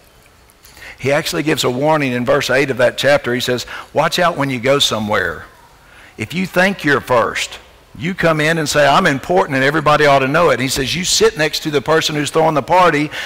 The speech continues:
but then all of a sudden a visitor from out of town comes or somebody more important than you shows up, and they're like, 'Hey, c-, can you, can you scoot on down? Come on up here.'" And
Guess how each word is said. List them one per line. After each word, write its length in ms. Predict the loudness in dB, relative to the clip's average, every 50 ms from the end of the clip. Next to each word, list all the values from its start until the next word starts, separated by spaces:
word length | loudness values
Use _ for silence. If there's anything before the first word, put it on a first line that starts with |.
| -10 -6
but 160 | -4 -2 -2 0
then 160 | 2 2 4
all 140 | 4 2 2
of 40 |
a 40 | 2
sudden 420 | 2 4 4 2 2 0 -6 -6 -10 -14 -20 -20 -20 -20 -20 _ _ _ _ _ _ _
a 120 | -8 -6 -2
visitor 340 | 0 0 2 2 0 -2
from 160 | -2 -2 0 2
out 160 | 2 4 4
of 80 | 2
town 320 | 2 0 0 2 2 0 0
comes 300 | 0 0 0 0 0 -2
or 100 | -4 -4
somebody 400 | -4 -4 0 2 2 2 2 2
more 240 | 0 0 0 0 0
important 380 | -2 -4 -4 -2 -2 -2 -2
than 140 | -2 -4 -4
you 120 | -2 -2
shows 400 | -2 -2 0 0 0 0 0 0
up, 260 | 0 2 2 2 0 -2
and 100 | -2 -2
they're 80 | -2
like, 120 | -2 -2 -2
'Hey, 280 | -2 -2 -2 -2 -6 -10 -16 -20 -20 -20 -20 -20 -20
c-, 100 | -20 -16
can 200 | -10 -8 -6 -4
you, 140 | -4 -6 -8 -12 _ -16
can 160 | -10 -8 -8
you 80 | -6 -6
scoot 260 | -6 -4 -2 0 2
on 140 | 2 2 2
down? 400 | 2 2 2 2 0 -2 -4 -6 -12 -20 -20 -20 -20 -14 -6 -2
Come 140 | 0 2
on 160 | 2 4 4 4
up 180 | 2 2 0
here.'" 280 | -2 0 2 2 2 0
And 360 | 0 -4 -6 -6 -6 -6 -8